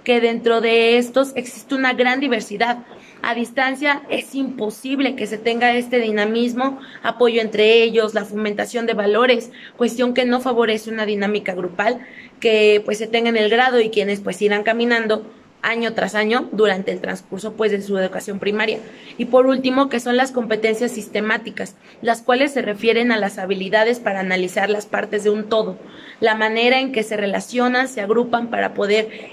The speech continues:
ide-, i-, idear, planificar, que permita crear o mejorar un proyecto. El docente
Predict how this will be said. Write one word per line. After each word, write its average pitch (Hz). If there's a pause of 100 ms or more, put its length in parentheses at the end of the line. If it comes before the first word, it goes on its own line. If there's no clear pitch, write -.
ide-, 214
i-, 214
idear, 220
planificar, 220 (840)
que 240
permita 240
crear 214
o 220
mejorar 214
un 233
proyecto. 214 (380)
El 240
docente 240